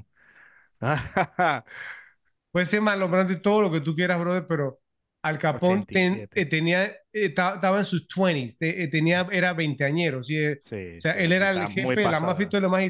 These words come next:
Speaker 2: y, y tenía menos de
Speaker 1: Hubiera,
Speaker 2: veinticinco
Speaker 1: hu-, hubiera
Speaker 2: años.
Speaker 1: necesitado mucha dedicación de Brando y mucho maquillaje,
Speaker 2: Sí,
Speaker 1: para que se viera creíble.
Speaker 2: mm, no lo veo, o sea, no lo veo, mil novecientos ochenta y siete no lo veo.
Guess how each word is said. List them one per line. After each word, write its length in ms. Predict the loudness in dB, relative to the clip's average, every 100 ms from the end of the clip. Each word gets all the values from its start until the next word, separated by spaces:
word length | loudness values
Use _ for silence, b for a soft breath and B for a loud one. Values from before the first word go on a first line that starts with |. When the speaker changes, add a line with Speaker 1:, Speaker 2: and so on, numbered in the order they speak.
| -4
Speaker 2:
y, 40 |
y 60 | -4
tenía 360 | -2 -2 -4 -12 _ -2
menos 260 | 2 4
de 40 | 4
Speaker 1:
Hubiera, 220 | 2 2
Speaker 2:
veinticinco 60 | 2
Speaker 1:
hu-, 120 | 2
hubiera 260 | 2 2 2
Speaker 2:
años. 40 |
Speaker 1:
necesitado 560 | 0 -2 -2 2 2 2
mucha 840 | -2 -6 -4 -2 0 0 0 -2
dedicación 760 | 0 0 0 -4 -4 -2 -2 -2
de 80 | 0
Brando 460 | 0 0 0 -2
y 120 | -2 -4
mucho 400 | -2 -4 -2 -2
maquillaje, 600 | -2 -4 -4 -4 -6 -20 _ _ _ _
Speaker 2:
Sí, 140 | -2 -2
Speaker 1:
para 100 | -2
que 80 |
se 120 | -4 0
viera 180 | 2 2
creíble. 440 | 4 2 2 0
Speaker 2:
mm, 100 | -2 0
no 200 | 2 4
lo 160 | 4
veo, 320 | 2 0 -8
o 40 | -8
sea, 220 | -6 -2
no 220 | 2 2
lo 160 | 4 2
veo, 180 | 4 4
mil 140 | 4
novecientos 340 | 2 0 -2 -4
ochenta 220 | -6 -8
y 40 |
siete 340 | -6 -4 -4 -2
no 140 | 0 0
lo 160 | 0
veo. 120 | -6